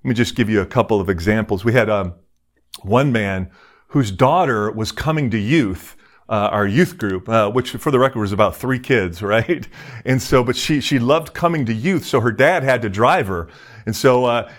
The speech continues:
he would sit out in the parking lot thinking, "These weird Christian people," right?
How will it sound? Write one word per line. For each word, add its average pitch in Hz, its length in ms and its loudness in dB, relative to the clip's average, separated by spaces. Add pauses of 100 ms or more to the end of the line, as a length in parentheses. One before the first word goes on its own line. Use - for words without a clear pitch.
he 196 140 2
would 202 140 4
sit 175 180 2
out 160 120 2
in 180 60 -6
the - 60 -2
parking 143 440 0
lot 107 200 2
thinking, 110 220 -2
"These 98 180 -2
weird 113 580 0 (140)
Christian 131 420 -2
people," 95 380 -4
right? 117 360 2